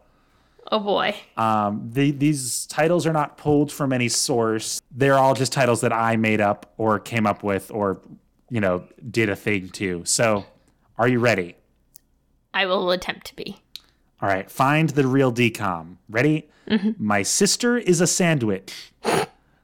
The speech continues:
Speaker 2: The light of my life. Take a long walk with me. A mile in their shoes. A hat on a hat.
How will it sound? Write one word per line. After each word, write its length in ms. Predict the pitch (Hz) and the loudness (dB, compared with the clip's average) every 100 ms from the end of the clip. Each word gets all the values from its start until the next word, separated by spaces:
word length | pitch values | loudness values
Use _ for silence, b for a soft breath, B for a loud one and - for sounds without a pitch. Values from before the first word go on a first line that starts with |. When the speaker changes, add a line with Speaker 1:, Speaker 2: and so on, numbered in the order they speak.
| - | -14
Speaker 2:
The 160 | 123 135 | 0 2
light 300 | 139 156 190 | 4 4 4
of 140 | 180 | 2
my 180 | 160 165 | 2 2
life. 560 | 147 117 95 - - - _ _ _ _ _ - | 2 2 0 -4 -14 -20 _ _ _ _ _ -8
Take 260 | - 190 190 | -2 0 2
a 40 | |
long 360 | 147 151 180 175 | 2 4 2 4
walk 300 | 160 160 - | 4 2 2
with 180 | 147 147 | -2 2
me. 360 | 120 98 85 - _ _ _ _ _ _ | 2 2 -4 -14 _ _ _ _ _ _
A 80 | 117 | 0
mile 420 | 120 117 135 156 | 2 2 4 4
in 140 | 160 151 | 4 4
their 200 | 143 139 | 2 0
shoes. 680 | - 131 110 92 90 - - _ _ _ _ 113 | -2 0 0 0 -6 -12 -14 _ _ _ _ -4
A 80 | |
hat 380 | 107 117 143 143 123 | -2 -2 -2 -2 0
on 120 | 143 | 0
a 60 | |
hat. 380 | 151 214 113 - | 2 0 0 -4